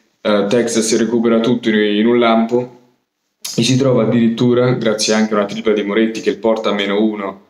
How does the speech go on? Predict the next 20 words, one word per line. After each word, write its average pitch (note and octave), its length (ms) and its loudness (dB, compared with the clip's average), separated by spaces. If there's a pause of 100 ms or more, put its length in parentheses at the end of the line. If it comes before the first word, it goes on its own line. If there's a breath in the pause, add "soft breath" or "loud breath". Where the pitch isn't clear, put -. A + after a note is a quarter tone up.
(360)
eh, G2 360 0
Texas A2+ 380 2
si A#2+ 140 0
trova A2+ 280 2
addirittura G#2+ 600 0
a - 20 -2
più A#2+ 260 -4
tre A2 340 2
a F#2+ 600 0
venti A2+ 260 0
secondi G#2+ 420 -2
alla G2 140 2
fine, G#2 280 -2
ma F2+ 220 -12
con G#2 120 -10
una G#2 80 0
difesa G#2+ 500 0
orribile, A2 840 2
orribile, A2 1120 2
orribile. A2 1040 -2